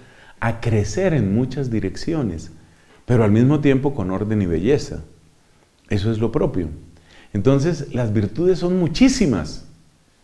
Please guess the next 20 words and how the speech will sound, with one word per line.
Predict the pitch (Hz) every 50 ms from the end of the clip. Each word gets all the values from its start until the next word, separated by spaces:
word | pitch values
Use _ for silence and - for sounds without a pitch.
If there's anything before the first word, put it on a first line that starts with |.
| _ _ _ _ _ _ _ _
muchísimas. | 131 151 165 165 - 262 262 - - 156 113 90 78 73 - - - - - - _ _ _ _ _ _ _ _ _ _ _ _ _ _
Un | 117 131 151
estudio | 170 160 - - 180 165 156 139 131
muy | 143 156 151
completo | 185 175 170 170 151 151 151 151 165
de | 151
la | 147 127
virtud | 104 101 92 95 - - 101 98 107 127 175 - - - - - - _ _ _ _ _ -
se | - - 104
puede | - - 101 98 101 107
hacer, | 110 107 - 110 107 107
por | - 123 110
ejemplo, | 98 85 82 95 87 80 80 82 85 95 123 135 - - - - - - _ _ - - _ -
en | 95 92 90 87 85 82 80 80
Santo | 80 85 85 80 82 78
Tomás | - - 73 73 73 71
de | 78 78
Aquino. | 78 - - - - - - - - - - - _ _ _ _ _ _ _ _ _ _ _ _ _ -
Usted | 87 - - 101 101 101
toma | - 123 113 113 117 123 139 - -